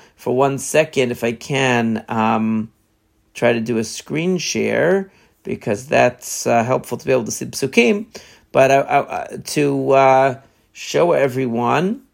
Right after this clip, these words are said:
the, uh, let me see if I can get it to work. Uh,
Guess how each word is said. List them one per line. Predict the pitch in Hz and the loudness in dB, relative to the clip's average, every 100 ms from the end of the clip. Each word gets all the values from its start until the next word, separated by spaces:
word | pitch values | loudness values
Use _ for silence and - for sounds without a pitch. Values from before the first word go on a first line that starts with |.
| _ _ _ _ _ _ _ _ | _ _ _ _ _ _ _ _
the, | - 131 127 123 | -2 0 2 2
uh, | 120 | 2
let | 120 | 2
me | 120 | -2
see | 117 - | -4 -4
if | 120 | -4
I | 101 | -6
can | 98 | -4
get | 95 | -4
it | 92 | -4
to | - | -6
work. | 87 143 180 - - - _ _ _ _ _ _ _ - | -2 -2 -2 -6 -20 -20 _ _ _ _ _ _ _ -16
Uh, | 120 113 117 | -12 -12 -10